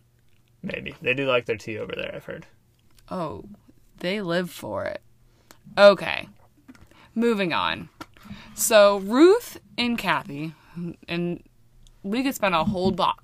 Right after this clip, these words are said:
Speaker 2: podcast just talking about this unhealthy friendship.
Speaker 1: Yeah.
Speaker 2: But Ruth and Kathy are talking about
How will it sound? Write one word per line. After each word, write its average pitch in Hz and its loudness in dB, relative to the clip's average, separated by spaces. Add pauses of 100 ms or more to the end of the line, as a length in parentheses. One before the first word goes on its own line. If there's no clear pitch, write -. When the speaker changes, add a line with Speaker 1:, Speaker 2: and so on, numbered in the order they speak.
(120)
Speaker 2:
podcast - -4
just 170 -4
talking 160 -4
about 151 -8
this 151 -12
unhealthy - -12
friendship. - -10 (100)
Speaker 1:
Yeah. 127 -8 (680)
Speaker 2:
But 185 2 (1120)
Ruth 269 -2
and 285 0
Kathy 214 0
are 190 -4
talking 185 -6
about 160 -2